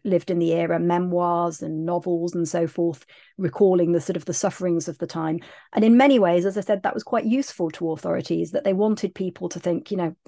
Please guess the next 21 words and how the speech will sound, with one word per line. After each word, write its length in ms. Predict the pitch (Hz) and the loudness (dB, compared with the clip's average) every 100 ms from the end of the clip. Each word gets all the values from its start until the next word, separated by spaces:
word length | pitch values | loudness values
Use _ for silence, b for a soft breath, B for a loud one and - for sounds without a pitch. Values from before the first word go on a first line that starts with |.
| - | -2
"God, 160 | 196 175 | -2 0
that 140 | 175 | -4
was 140 | 185 - | -4 -2
tough. 360 | 170 - - _ - | -2 -2 -12 _ -4
Isn't 200 | 196 185 | 0 0
it 60 | - | 2
great 280 | 185 180 | 2 2
that 80 | 190 | -2
we're 120 | 196 | -2
moving 340 | 175 175 180 196 | 2 2 2 -2
on?" 260 | 190 165 B B B B B _ _ _ _ _ _ _ _ _ - | -2 -4 B B B B B _ _ _ _ _ _ _ _ _ 2
But, 600 | 254 180 202 - - - - 208 | 4 4 0 -2 -12 -12 -4 2
um, 560 | 202 196 196 196 214 _ _ _ 254 | 2 2 0 -4 -6 _ _ _ 0
it 140 | 240 | 2
wasn't 400 | 254 262 254 226 | 4 4 2 -2
something 380 | 247 220 208 202 | -2 -2 -2 -4
that 40 | |
they 100 | 208 | -2
wanted 280 | 202 196 - | -2 -2 -6
to 80 | - | -10
keep 240 | 214 - | -10 -10